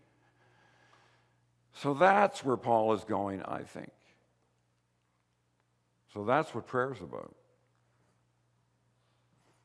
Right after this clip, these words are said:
It's not about you making a bunch of requests and shipping it off to God.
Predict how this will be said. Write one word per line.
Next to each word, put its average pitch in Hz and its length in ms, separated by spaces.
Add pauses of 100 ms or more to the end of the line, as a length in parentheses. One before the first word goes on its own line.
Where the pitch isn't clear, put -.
(260)
It's 98 280
not 131 300
about 101 440
you 101 120
making 95 400
a 87 40
bunch 90 300
of 90 60
requests 78 520
and 80 140 (840)
shipping 110 360
it 85 120
off 80 360
to 87 60
God. 78 360